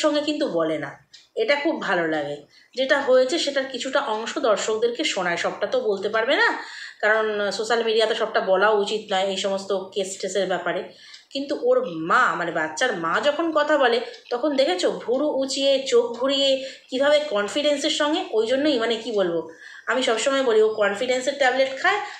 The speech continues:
আর সকাল হলেই মিথ্যাচারের ট্যাবলেট খায়, খেয়ে ভিডিও করতে বসে পড়ে। চলো, তো এই হচ্ছে ট্যাবলেটের গুণ। মানে, আজকেও দেখলাম কি পরিমাণ ঔদ্ধত্য, মানে,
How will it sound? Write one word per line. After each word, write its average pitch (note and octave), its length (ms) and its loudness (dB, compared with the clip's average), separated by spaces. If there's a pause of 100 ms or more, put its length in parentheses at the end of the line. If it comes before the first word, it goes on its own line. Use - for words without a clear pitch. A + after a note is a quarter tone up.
(120)
আর G3 220 2
সকাল A3 320 0
হলেই C4 320 2
মিথ্যাচারের A#3 600 0
ট্যাবলেট E3+ 420 0
খায়, F3 160 -2 (160)
খেয়ে E4 260 2 (100)
ভিডিও G3+ 300 2
করতে F3+ 200 -2
বসে E3 300 -4
পড়ে। C#3+ 160 -4 (480)
চলো, D#3 220 0 (400)
তো - 80 -8
এই G#3+ 160 0
হচ্ছে A#3+ 200 2 (100)
ট্যাবলেটের G3 500 2
গুণ। E3 140 -4 (160)
মানে, G#3 120 -2 (260)
আজকেও A3 320 2
দেখলাম C#4 360 2 (240)
কি E4 100 -2 (100)
পরিমাণ B3+ 340 2 (140)
ঔদ্ধত্য, G3 520 -4
মানে, C#4+ 180 -2